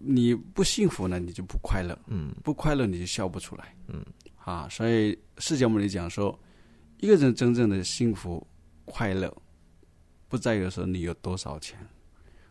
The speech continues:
Speaker 2: 而是你当下的这一念是不是觉悟到人生的真谛。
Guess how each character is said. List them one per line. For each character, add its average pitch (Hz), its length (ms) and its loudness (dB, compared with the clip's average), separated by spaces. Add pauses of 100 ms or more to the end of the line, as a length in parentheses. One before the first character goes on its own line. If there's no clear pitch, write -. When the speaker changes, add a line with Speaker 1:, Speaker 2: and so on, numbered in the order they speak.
Speaker 2:
而 110 120 2
是 131 160 0
你 101 160 2 (240)
当 135 360 0
下 147 180 0
的 107 160 0
这 131 220 0
一 110 120 4
念 113 320 4 (880)
是 - 240 -2
不 117 160 -2
是 101 180 0
觉 - 240 0
悟 117 220 4
到 110 200 2
人 90 360 -2
生 101 220 -4
的 87 100 -4
真 113 380 0
谛。 127 180 -2